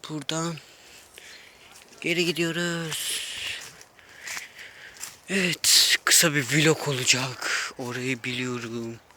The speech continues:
Ama yapacağım bir şey yok. Daha sonra başka vloglar da çekeceğim. İşte ev vlog,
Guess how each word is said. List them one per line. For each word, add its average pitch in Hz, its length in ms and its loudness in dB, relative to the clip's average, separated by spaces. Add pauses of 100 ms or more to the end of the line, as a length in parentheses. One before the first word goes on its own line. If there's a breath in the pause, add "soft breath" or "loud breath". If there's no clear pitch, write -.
(840 loud breath)
Ama 135 400 -4 (600)
yapacağım 123 560 -2
bir 110 60 0
şey 123 200 4
yok. 117 220 0 (840 loud breath)
Daha 127 200 -4
sonra 117 520 -4 (720)
başka 127 240 -6
vloglar 131 480 0
da 131 60 -4
çekeceğim. 123 680 -2 (960 loud breath)
İşte - 260 -4
ev 143 440 -2
vlog, 143 580 4